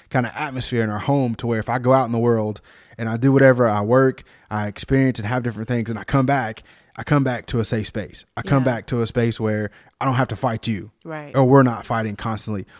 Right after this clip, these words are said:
Speaker 1: or we're not battling each other to figure stuff out. Like,
Speaker 2: Right.
Speaker 1: you're there to support me all the time. Like, you know, nobody enters the ring, comes out of the ring when the bell rings, and then the corner man's hitting them too. Like,
Speaker 2: Right.
Speaker 1: that doesn't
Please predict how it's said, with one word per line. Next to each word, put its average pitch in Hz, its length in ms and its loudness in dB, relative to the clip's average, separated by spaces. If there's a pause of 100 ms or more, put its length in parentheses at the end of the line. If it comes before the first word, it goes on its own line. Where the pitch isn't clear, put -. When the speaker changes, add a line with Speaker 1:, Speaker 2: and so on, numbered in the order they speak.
(120)
Speaker 1:
or 120 180 -2
we're 135 140 6
not 123 320 0
battling 127 440 2
each 110 220 -2
other 110 340 2 (480)
to 131 100 2
figure 117 260 2
stuff 110 260 -4
out. 110 320 -6
Like, 160 120 -6
Speaker 2:
Right. 127 160 2
Speaker 1:
you're 143 100 8
there 127 180 4
to - 100 -6
support 120 360 -2
me 110 80 -2
all 107 140 0
the 110 80 0
time. 107 240 -2
Like, 98 280 -10
you 120 100 -4
know, 127 120 4
nobody 127 560 4 (540)
enters 147 300 6
the 123 60 4
ring, 127 280 6
comes 120 220 2
out 135 140 6
of 123 60 6
the 120 80 4
ring 120 300 2
when 117 100 2
the 107 60 -2
bell 120 240 4
rings, 110 240 -2
and 110 100 0
then 110 300 0
the 127 100 -2
corner 139 200 2
man's 113 280 -2
hitting 151 260 -2
them 117 120 -4
too. 110 340 0 (300)
Like, 127 260 -2
Speaker 2:
Right. 113 80 -10
Speaker 1:
that 127 280 -4
doesn't 127 300 2